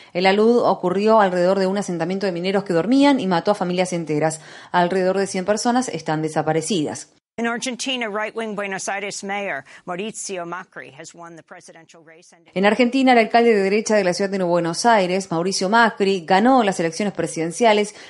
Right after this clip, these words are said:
Speaker 1: poniendo fin a doce años de gobierno de izquierda. Macri reemplazará a la presidenta Cristina Fernández el mes próximo, tras haber derrotado a su sucesor. El triunfo de Macri es considerado una victoria para los fondos de alto riesgo de Estados Unidos, que han intentado beneficiarse de la deuda argentina.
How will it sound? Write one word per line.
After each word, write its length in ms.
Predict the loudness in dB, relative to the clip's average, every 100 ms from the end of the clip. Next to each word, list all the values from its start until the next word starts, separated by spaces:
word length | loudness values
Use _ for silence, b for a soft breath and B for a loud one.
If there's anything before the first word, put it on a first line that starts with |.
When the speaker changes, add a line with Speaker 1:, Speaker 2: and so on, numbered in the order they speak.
| B 0
Speaker 1:
poniendo 320 | 2 4 2
fin 200 | 2 4
a 60 |
doce 300 | 4 4 4
años 180 | 2 4
de 80 | 2
gobierno 300 | 2 2 0
de 80 | -2
izquierda. 600 | -2 4 4 6 4 4
Macri 420 | 2 0 2 0
reemplazará 720 | 0 0 0 -2 0 2 4
a 60 | 4
la 120 | 4
presidenta 500 | 0 -6 -4 -4 -4
Cristina 300 | -4 -6 -4
Fernández 440 | -2 -2 -2 -2 -4
el 80 |
mes 160 | -4 -2
próximo, 520 | 2 2 2 2 2 0 B B
tras 180 | 2 4
haber 180 | 4 4
derrotado 500 | 2 4 6 8 6
a 100 | 4
su 180 | -2
sucesor. 800 | -2 -4 0 0 2 4 4 2 -2
El 120 | -4
triunfo 340 | -2 -4 -2 -2
de 100 | 2
Macri 480 | 2 2 0 2
es 140 | 2 0
considerado 760 | 0 0 -2 0 4 6 4 4
una 180 | 4 6
victoria 480 | 4 4 4 6 4
para 160 | 2
los 140 | 2 0
fondos 220 | -2 0
de 60 |
alto 160 | 0 0
riesgo 220 | -2 -2
de 40 | 0
Estados 300 | 0 0 0
Unidos, 360 | 0 0 -2
que 120 | 0
han 120 | 0 0
intentado 580 | -2 -2 2 2 4
beneficiarse 680 | 4 2 -4 -2 0 0 -2
de 160 | 2 4
la 160 | 4
deuda 380 | 2 0 2 0
argentina. 1000 | 2 0 0 -2 -6 -4 -6 -4 -4 -8